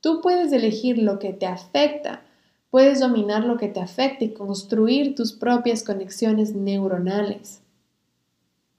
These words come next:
Entonces ahora, en vez de imaginar escenarios catastróficos que tal vez nunca van a pasar, medita.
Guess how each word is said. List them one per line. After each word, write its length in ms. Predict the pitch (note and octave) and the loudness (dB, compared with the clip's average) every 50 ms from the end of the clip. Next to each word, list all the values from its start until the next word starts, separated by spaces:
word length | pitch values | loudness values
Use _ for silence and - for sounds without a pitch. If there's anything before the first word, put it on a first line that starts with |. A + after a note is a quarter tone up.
| _ _ _ _ _ _ _ _ _ _ _ _ _ _ _ _ _ _ _ _ _ _ _ _ _ _ _ _ _ _ _ _ _ _ _ _ _ _ _ _ _ _ _ _ _ _ _ - | _ _ _ _ _ _ _ _ _ _ _ _ _ _ _ _ _ _ _ _ _ _ _ _ _ _ _ _ _ _ _ _ _ _ _ _ _ _ _ _ _ _ _ _ _ _ _ -2
Entonces 460 | A#3 A3 A3 B3+ B3+ B3 C#4+ C4+ C4 | -2 0 2 2 2 2 2 2 4
ahora, 500 | C4 A3+ A3 A#3 B3 A#3+ G#3+ F#3 F3+ - - - - _ _ _ - | 4 6 6 6 6 6 4 2 0 -6 -12 -18 -20 _ _ _ 2
en 160 | A3 A3 A3 | 6 6 6
vez 140 | A#3 A#3+ A#3+ | 6 6 4
de 60 | C#4+ | 4
imaginar 680 | D4+ D#4+ D4 C#4 - G3+ G3+ G3+ G#3 G#3+ G3+ G3 - | 2 2 0 -2 -4 -6 -4 0 2 2 2 2 0
escenarios 560 | - F#3+ - G3+ G3 G3+ G3+ G3 G#3 G#3 G3+ - | -4 -4 -4 -4 -2 -2 0 0 0 0 -2 -6
catastróficos 1300 | F3+ F3 - - - - - _ - C4+ C#4+ D#4+ F#4 - - C4+ A#3+ - - A3+ A#3+ A#3+ A#3+ - - - _ _ _ _ _ _ _ | -10 -14 -16 -16 -16 -16 -6 _ 2 6 6 6 6 4 2 -2 -2 -2 -2 -2 -2 -4 -4 -8 -12 -20 _ _ _ _ _ _ _
que 80 | - A#3+ | -4 -2
tal 160 | - F#3 F#3+ | -2 0 2
vez 160 | F#3 G#3 G3+ | 2 2 2
nunca 320 | G#3 A3 C4+ C4+ C4 A#3 G3 | 4 4 4 4 4 4 4
van 160 | G3 G3+ G#3+ | 4 4 2
a 80 | A3 | 2
pasar, 560 | A3 C#4 C4+ - - D#4 D4 C4+ C4 C4+ - - - _ _ _ _ _ _ _ _ _ _ _ _ _ _ _ _ _ _ | 0 -2 0 2 2 4 4 4 2 -2 -6 -12 -20 _ _ _ _ _ _ _ _ _ _ _ _ _ _ _ _ _ _
medita. 720 | C4 B3+ C4+ C#4 C4+ D4+ E4 - - - - - - - | 0 2 2 2 2 0 -2 -2 -6 -10 -12 -12 -14 -20